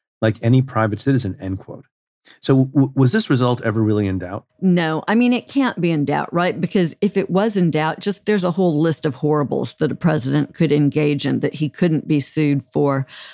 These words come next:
Speaker 2: I think that this had to be the outcome of this case, right? And as you started to point out before I so rudely interrupted you,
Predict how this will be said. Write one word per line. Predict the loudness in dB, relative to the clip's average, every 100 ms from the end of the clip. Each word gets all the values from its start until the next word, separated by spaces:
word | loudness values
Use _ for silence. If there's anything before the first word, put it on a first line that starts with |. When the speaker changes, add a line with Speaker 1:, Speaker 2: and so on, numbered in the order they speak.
| -16 -2
Speaker 2:
I | 0
think | 0 0
that | 0 2
this | 0 -2 -8
had | -2 0 2 0
to |
be | 2 2
the | 0 -2 -2
outcome | -2 -4 -4 -4 -2
of | -2 0
this | -2
case, | -2 -2 -2 0
right? | 2 0 -2 -10 -20 -12 0
And | 2
as | 4 2
you | 0
started | 0 -2 0 0 -2
to |
point | -2 0 0 0
out | -4 -4
before | -8 -2 0
I | 0
so | 0 -2
rudely | 0 0 2 2 2
interrupted | 0 0 -4 -4 -6 -2
you, | -2